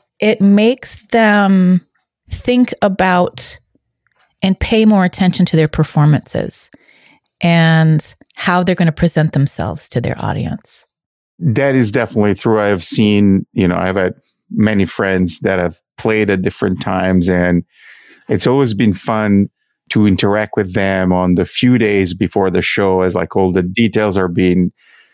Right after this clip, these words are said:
Speaker 2: staged and choreographed and, like, you know, organizing the performance so that it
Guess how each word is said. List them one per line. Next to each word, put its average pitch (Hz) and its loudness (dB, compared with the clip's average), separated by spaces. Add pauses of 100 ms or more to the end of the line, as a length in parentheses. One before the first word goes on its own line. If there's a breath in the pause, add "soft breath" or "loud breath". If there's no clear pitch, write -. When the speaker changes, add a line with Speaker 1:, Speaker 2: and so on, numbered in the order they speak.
(280 soft breath)
Speaker 2:
staged 139 -2
and 98 0
choreographed 120 -2
and, 98 0
like, 95 -2
you 98 0
know, 92 0 (560)
organizing 104 -2
the 101 -2
performance 113 -2
so 107 0
that 101 2
it 101 0